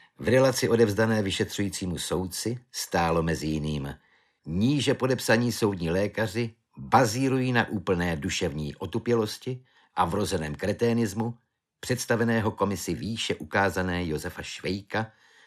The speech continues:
vyjadřujícího se slovy jako „ať žije císař František Josef první, kterýžto výrok úplně stačí, aby osvětlil duševní stav Josefa Švejka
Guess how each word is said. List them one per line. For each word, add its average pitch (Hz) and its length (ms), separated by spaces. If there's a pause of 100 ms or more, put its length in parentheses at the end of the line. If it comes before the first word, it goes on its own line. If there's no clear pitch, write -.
(200)
vyjadřujícího 123 920
se 117 140
slovy 104 360
jako 104 340 (320)
„ať 113 180
žije 104 240
císař 104 440
František 95 460
Josef 73 340
první, 113 480 (460)
kterýžto 113 500
výrok 139 380
úplně 92 300
stačí, 135 720 (340)
aby 104 300
osvětlil 143 600
duševní 98 440
stav - 400
Josefa 90 300
Švejka 120 600